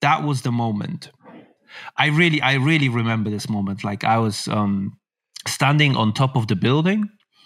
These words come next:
looking at this panorama of this, like, overgrown city. And man, man, I just,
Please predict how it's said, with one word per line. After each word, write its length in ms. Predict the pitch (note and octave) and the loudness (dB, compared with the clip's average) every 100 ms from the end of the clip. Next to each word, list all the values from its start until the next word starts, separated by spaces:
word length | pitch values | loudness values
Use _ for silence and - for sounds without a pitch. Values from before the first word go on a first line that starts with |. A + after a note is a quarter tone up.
| - - _ | -20 -20 _
looking 420 | G#2+ C3 C3 C#3+ A#2 | 2 2 4 2 2
at 180 | A#2 | 0
this 160 | G#2+ G#2+ | 0 -2
panorama 680 | - A2+ G#2 G#2 A2 A#2 G#2+ | 0 0 2 2 4 2 0
of 120 | G2+ | -2
this, 160 | G#2 | -4
like, 160 | A2 F#2+ | -4 -2
overgrown 580 | A2+ G#2+ G#2+ G#2+ G#2 G2 | 0 0 0 0 0 0
city. 520 | - G2 - C3 C3+ _ _ _ _ _ _ _ _ _ _ _ - | -2 -4 -4 -4 -6 _ _ _ _ _ _ _ _ _ _ _ -2
And 340 | A#2 A2+ G#2 G#2 | 2 2 2 0
man, 480 | G2+ G2 F2+ F2+ - _ _ _ _ _ _ _ _ _ F#3 | 2 2 0 -4 -8 _ _ _ _ _ _ _ _ _ 0
man, 360 | G#3+ G#2+ G2+ | 2 2 2
I 160 | G2 G#2 | 0 0
just, 520 | A2 G#2 - - | 0 -2 -4 -8